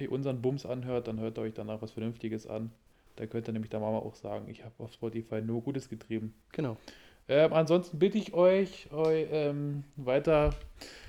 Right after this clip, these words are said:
Speaker 1: stark zu bleiben. Die Zeit geht irgendwann voran. Wir tun unser Bestes, damit eure Zeit so gut wie möglich vorbeigeht.
Speaker 2: Ja.
Speaker 1: Oder, Kapsel?
Speaker 2: Die Unterhaltung spricht für sich.
Speaker 1: <laughs> Die Unterhaltung spricht für sich.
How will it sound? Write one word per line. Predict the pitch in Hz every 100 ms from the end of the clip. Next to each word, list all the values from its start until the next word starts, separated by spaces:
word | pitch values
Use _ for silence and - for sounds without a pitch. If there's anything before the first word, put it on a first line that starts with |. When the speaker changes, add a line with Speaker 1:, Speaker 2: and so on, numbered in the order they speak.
| - -
Speaker 1:
stark | - 139 170 -
zu |
bleiben. | 139 139 147 165
Die | 143 131
Zeit | 135 143 151
geht | 147
irgendwann | 143 143 139
voran. | - 127 117 156 143
Wir | 156
tun | - 156
unser | 143 139 135
Bestes, | 127 175 - 165 156 -
damit | 127 135 151 151 - - - -
eure | 143 135
Zeit | - 131 139 143 - - _
so | - 127
gut | 127 131
wie |
möglich | 127 160
vorbeigeht. | 165 139 143 147 147 - _ _ _ _ -
Speaker 2:
Ja. | 120 107 - _ - -
Speaker 1:
Oder, | 123 127
Kapsel? | 127 135 - 139 135 - - - _ _ _
Speaker 2:
Die | 123
Unterhaltung | 110 110 107 110 113
spricht | - 113 -
für | 104
sich. | 104 113 - - _ _ -
Speaker 1:
<laughs> | _ - - -
Die |
Unterhaltung | 143 - 143 135 135 143
spricht | 147 139
für | 139
sich. | 131 151